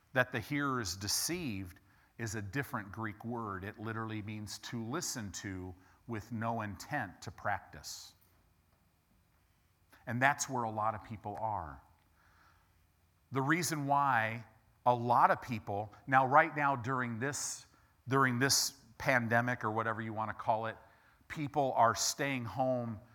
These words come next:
I mean, we, we have people in our church that, that are like,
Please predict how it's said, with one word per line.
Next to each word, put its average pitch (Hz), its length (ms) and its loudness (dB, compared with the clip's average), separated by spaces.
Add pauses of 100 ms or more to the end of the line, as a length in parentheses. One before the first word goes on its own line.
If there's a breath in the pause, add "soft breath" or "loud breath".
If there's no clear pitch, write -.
(600 soft breath)
I 127 80 6
mean, 120 240 0
we, 120 160 -4
we 127 180 -2
have 120 220 2
people 117 280 -4
in 110 60 -2
our 107 120 0
church - 400 -6
that, 104 180 -6
that 110 160 -2
are 104 100 -2
like, 104 200 2